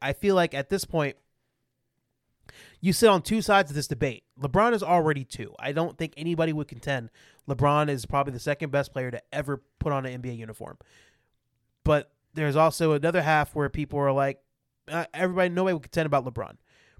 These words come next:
But when it comes to him being the, the best player of all time, like, you, you're on two h-, sides of this debate. You with Jordan, and your feet are entrenched, and there's nothing that can be said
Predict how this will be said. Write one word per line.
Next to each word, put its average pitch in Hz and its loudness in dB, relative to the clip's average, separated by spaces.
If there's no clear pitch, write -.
But 156 4
when 156 -2
it 151 -2
comes 185 -4
to 165 -2
him 185 -4
being 160 -2
the, 151 -8
the 147 -6
best 151 -4
player 160 0
of 139 0
all 131 -2
time, 196 -4
like, 160 -2
you, 151 -4
you're 175 0
on 170 0
two 190 -2
h-, - -8
sides 170 -2
of 135 -16
this 139 -8
debate. 170 -2
You 151 -6
with 196 4
Jordan, 196 0
and 180 2
your 160 4
feet 208 -2
are 214 6
entrenched, 180 0
and 160 -8
there's 147 -2
nothing 165 0
that 170 0
can 170 -8
be 165 -8
said 143 -2